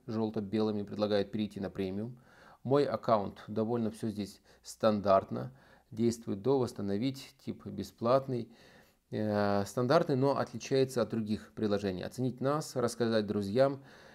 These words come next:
Э, выберите приложение прокси-сервера, использует прокси для всех приложений. Здесь вот удобно тоже, что вы можете выбрать, для каких использовать этот V P N. То есть можно использовать не для всех приложений, которые есть у вас на телефоне,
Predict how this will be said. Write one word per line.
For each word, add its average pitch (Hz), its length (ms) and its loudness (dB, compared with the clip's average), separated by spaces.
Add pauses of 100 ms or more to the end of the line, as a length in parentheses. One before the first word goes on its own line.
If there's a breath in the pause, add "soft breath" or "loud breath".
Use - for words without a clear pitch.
(100)
Э, 101 540 0
выберите 120 500 -2
приложение 107 480 0
прокси-сервера, 123 920 0
использует 120 520 -2
прокси 135 300 0
для 110 200 2
всех 123 320 0
приложений. 90 600 -6 (400 loud breath)
Здесь 127 320 0
вот 135 160 -10
удобно 147 320 0
тоже, 143 260 0
что 123 220 -2
вы 123 160 2
можете 127 380 0
выбрать, 113 360 0
для 92 140 -4
каких 107 360 -4
использовать 123 680 -4 (400 loud breath)
этот - 300 -14
V 107 100 -4
P 107 160 -4 (140)
N. - 100 -8 (320)
То - 80 -12
есть - 160 -10
можно 127 300 -2
использовать 117 420 -4
не 127 220 2
для 120 180 0
всех 113 320 -4
приложений, 101 480 -2
которые 101 340 -6
есть 98 200 -6
у - 20 -10
вас 92 140 -6
на 107 80 -6
телефоне, 147 560 0